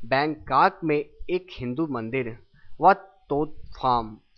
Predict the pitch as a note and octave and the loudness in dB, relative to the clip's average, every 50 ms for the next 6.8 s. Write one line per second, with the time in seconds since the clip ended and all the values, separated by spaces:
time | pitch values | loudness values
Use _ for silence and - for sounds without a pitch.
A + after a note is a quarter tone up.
0 | _ D#3+ D#3 D3+ - - B2 A2+ A#2+ C3+ D#3 E3 D#3+ D#3+ D#3 D3+ D3 D3 D3 D#3 | _ -10 -10 -8 -8 -8 -6 -4 -2 -2 -2 -2 -2 -4 -6 -6 -6 -6 -8 -8
1 | - - - - - - - C3 - - D3 D3 C3 B2 B2 B2 B2 B2+ C3 C3+ | -10 -14 -16 -20 -18 -14 -12 -12 -8 -4 -4 -4 -2 -2 -2 -2 -2 0 0 0
2 | C3+ C3+ C3 A#2+ - A#2 A2+ - - - A#2+ A#2+ B2+ C3 B2 - A#2 A#2 G#2 - | -2 -2 -4 -6 -6 -8 -8 -10 -8 -8 -6 -4 -4 -4 -6 -6 -8 -10 -10 -10
3 | - - - E3 D#3+ D#3 - - C3+ B2 - - C3 C3+ B2+ A#2+ A2+ A2+ A2+ G#2 | -10 -6 -6 -6 -6 -6 -8 -12 -12 -12 -10 -10 -8 -8 -6 -6 -8 -8 -10 -10
4 | - - C3 B2 A2+ A#2+ A#2 A2+ A2 - - A#2 A#2+ B2 C#3 D3+ E3 F3+ G3 G3 | -10 -12 -12 -12 -10 -10 -10 -10 -10 -8 -4 0 2 4 6 8 8 8 6 4
5 | F#3 - D3 C3+ B2+ B2+ B2 A#2 A2+ A2+ A#2 A#2 A2+ - - _ B2+ A2 - - | 0 -2 -6 -8 -6 -6 -4 -2 -2 -2 -4 -6 -8 -12 -16 _ -14 -14 -14 -14
6 | - - G#2 G2 - - F3+ F#3+ F#3+ - C#3 A#2+ G#2 G#2+ - - | -14 -12 -10 -10 -6 -4 -4 -4 -4 -4 -6 -6 -6 -6 -8 -14